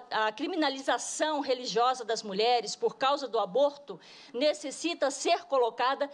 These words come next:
neste contexto histórico. Esta audiência pública é um momento importante para um diálogo aberto e democrático,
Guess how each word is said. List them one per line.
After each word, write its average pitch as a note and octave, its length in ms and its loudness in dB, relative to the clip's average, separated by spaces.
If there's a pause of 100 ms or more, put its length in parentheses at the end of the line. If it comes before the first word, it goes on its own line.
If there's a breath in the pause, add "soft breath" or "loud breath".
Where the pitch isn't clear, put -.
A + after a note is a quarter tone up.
(160 loud breath)
neste C#4+ 600 0
contexto A3 500 -4
histórico. F3 600 -8 (440 loud breath)
Esta D4+ 320 -2
audiência A#3 480 -2
pública C#4+ 520 -2
é B3+ 60 4
um C4 40 2
momento B3+ 380 -2
importante D4+ 840 -2
para B3 260 0
um B3 80 -10
diálogo G#3+ 460 0
aberto A#3+ 580 0
e A#3+ 40 -4
democrático, B3 920 -2